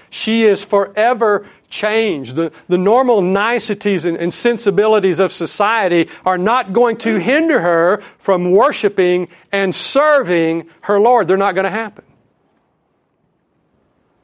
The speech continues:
This is where she is.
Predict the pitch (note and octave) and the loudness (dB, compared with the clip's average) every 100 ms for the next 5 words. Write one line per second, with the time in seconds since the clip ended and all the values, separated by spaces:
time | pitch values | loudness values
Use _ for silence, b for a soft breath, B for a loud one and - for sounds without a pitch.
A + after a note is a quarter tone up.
0 | _ _ _ _ _ _ _ G3 A3 A#3+ | _ _ _ _ _ _ _ -8 -6 -12
1 | - F#3+ F#3 - - E3+ D3 - E3+ - | -4 -2 -2 -4 -10 -8 -8 -10 -18 -20
2 | - | -20